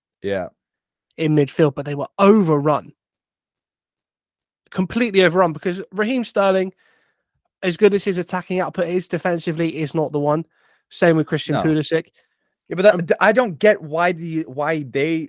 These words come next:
Speaker 1: are getting played as wing backs, because they just aren't one.
Speaker 2: I don't know. You'd have to ask Graham Potter.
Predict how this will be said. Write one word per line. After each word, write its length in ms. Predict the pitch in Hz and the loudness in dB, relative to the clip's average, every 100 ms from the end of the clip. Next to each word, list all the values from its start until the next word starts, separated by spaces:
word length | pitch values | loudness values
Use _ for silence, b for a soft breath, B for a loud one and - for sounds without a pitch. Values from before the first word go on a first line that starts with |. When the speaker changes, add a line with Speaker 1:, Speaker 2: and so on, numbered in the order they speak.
| - | -8
Speaker 1:
are 100 | 135 | -6
getting 360 | 139 139 131 120 | -4 -6 -6 -8
played 320 | 139 135 127 | -6 -6 -6
as 140 | 104 | -6
wing 260 | 110 143 120 | -4 -4 -4
backs, 420 | 82 - - - _ _ _ | -6 -8 -20 -20 _ _ _
because 240 | 143 180 170 | -4 -2 0
they 80 | |
just 200 | 190 196 - | 2 2 0
aren't 320 | 151 170 165 - | -4 -4 -4 -6
one. 340 | 95 76 104 _ _ _ _ _ _ _ _ _ - | -8 -8 -20 _ _ _ _ _ _ _ _ _ -2
Speaker 2:
I 80 | 175 | 2
don't 220 | 180 143 | 2 -2
know. 80 | 123 | -8
You'd 220 | 131 160 | -6 -4
have 140 | 156 | -4
to 120 | 160 | -2
ask 160 | 139 - | -4 -4
Graham 180 | 131 131 | -10 -10
Potter. 280 | 135 - | -12 -14